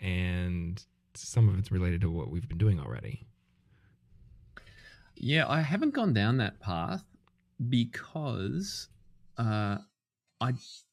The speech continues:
Speaker 2: I think it's really difficult to structure out much further than the amount that I've already done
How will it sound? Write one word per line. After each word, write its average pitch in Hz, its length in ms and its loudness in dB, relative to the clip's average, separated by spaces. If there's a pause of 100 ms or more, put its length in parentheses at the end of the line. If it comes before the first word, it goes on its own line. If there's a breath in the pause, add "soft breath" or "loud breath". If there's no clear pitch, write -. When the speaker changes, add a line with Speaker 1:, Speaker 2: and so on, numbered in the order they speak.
(360)
Speaker 2:
I 123 80 0
think 196 240 0
it's 185 160 -2
really 147 340 4
difficult 120 540 0
to 107 140 -2
structure 104 1000 -4 (120)
out 90 460 -8 (340)
much 107 360 -2
further 104 280 0
than 92 420 -2
the 98 80 0
amount 90 260 -2
that 90 100 -4
I've 87 120 -2
already 85 280 -2
done 80 380 -4